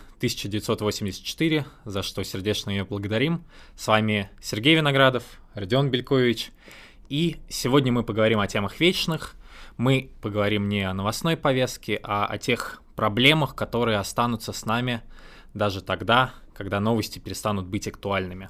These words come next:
Сегодня мы поговорим про эгалитаризм. Сразу хочу, наверное, сказать, что говорить мы будем о целой традиции мысли,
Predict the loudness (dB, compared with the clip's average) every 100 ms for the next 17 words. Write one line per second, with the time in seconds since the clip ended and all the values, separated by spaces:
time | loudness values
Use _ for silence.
0 | -10 4 8 8 8 6 6 6 6 4
1 | 4 4 4 2 2 4 2 2 -2 -8
2 | -12 -20 -20 -20 -18 -6 4 4 4 0
3 | -2 0 2 4 4 2 0 0 -2 0
4 | 0 0 -4 -6 -6 -4 -6 -10 -20 -20
5 | -20 -20 -18 -2 2 4 2 0 0 0
6 | 0 -4 -2 -2 -2 -2 0 0 -2 -2
7 | 0 2 0 -2 -4 -2 -4